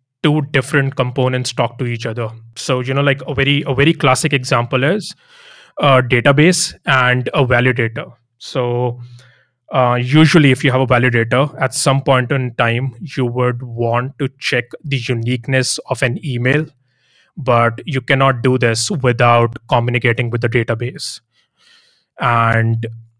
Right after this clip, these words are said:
now, now, if these are, like, two individual components, let's say validator is created by someone else, it's a, it's an independent N P M package, and a database O R M is created by someone else,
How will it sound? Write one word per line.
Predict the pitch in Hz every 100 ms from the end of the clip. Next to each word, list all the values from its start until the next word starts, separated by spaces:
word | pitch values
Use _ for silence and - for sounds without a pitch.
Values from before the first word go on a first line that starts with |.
| _
now, | 202 131 123 123 127 135 -
now, | 135 131
if | 156 139
these | 139 147
are, | 147
like, | 139 135
two | 151 156
individual | 175 139 139 135 127 143
components, | 139 127 120 120 131 156 -
let's | 123 120
say |
validator | 123 120 123 120 123
is | 120 -
created | 127 113 113
by | 117
someone | - 113 113 120
else, | 151 151 -
it's | 127 -
a, | 127
it's | 139 -
an | 135
independent | 135 120 127 120 123
N | 123 117
P | 127
M | 120
package, | 120 113 123 117
and | 117
a | 120
database | 123 123 120 120 117 - -
O | 160
R | 127 120
M | 117
is | 120
created | - 120 131 120
by | 117
someone | - 117 117 120
else, | 139 139